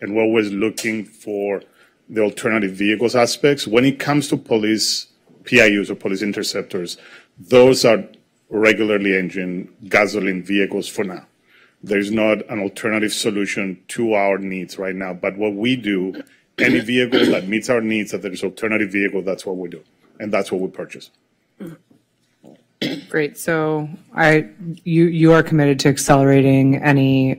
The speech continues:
Speaker 2: purchase of electric vehicles to the extent feasible for our, our service needs, correct?
Speaker 1: That is correct. And we have been doing that for some time now. We didn't
Speaker 2: Okay.
Speaker 1: just start now.
Speaker 2: Great. Thanks.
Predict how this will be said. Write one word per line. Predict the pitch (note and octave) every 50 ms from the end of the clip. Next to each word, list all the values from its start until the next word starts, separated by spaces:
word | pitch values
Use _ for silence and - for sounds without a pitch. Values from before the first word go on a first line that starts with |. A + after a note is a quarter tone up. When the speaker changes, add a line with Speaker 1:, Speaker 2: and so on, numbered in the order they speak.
| - -
Speaker 2:
purchase | - D3+ C#3+ C#3 - C#3 C3+ - C#3+
of | C3+ C3+ C3 B2+
electric | C3+ C3+ C3 C#3 C#3 C3+ - C3 C3
vehicles | - C3+ C3 C3 C3 - C#3+ C3 C3 C3 C3 -
to | - C3+
the | C#3
extent | C3 B2+ C3 - B2+ B2 -
feasible | - - C#3+ C#3 C3+ C#3 C3 C3+ C3
for | B2+ - - B2
our, | B2 B2 B2 B2+ C3+ D3 - -
our | D3
service | C3+ - C3+ C3+ B2 A#2 - - -
needs, | A#2+ A2+ A#2 - -
correct? | - C#3 C#3 C3+ - C3+ - - - _ _ _ -
Speaker 1:
That | A2+ A2+ A#2+
is | A2+ -
correct. | - - A2+ A2+ A2+ A2
And | A2+ A2
we | A2 A#2+
have | A#2+ B2 G#2
been | G#2+ A2+ G#2 G2+
doing | F#2+ B2 B2+ B2 A#2 A2+
that | G2+ G2+ G2 G2
for | - - - G2+ F#2+
some | - - A#2+ G#2 G2+
time | E2 - - G#2 G2 F#2+ F#2
now. | F2 E2+ E2+ _ _ _ _ _ _ -
We | G#2+ G2+
didn't | F#2+ F#2+ - -
Speaker 2:
Okay. | C3+ A2
Speaker 1:
just | G2 F#2+ -
start | - - F#2 F2 E2+
now. | E2+ - _ _ _ - -
Speaker 2:
Great. | - D3 - - - -
Thanks. | C3 B2 - - -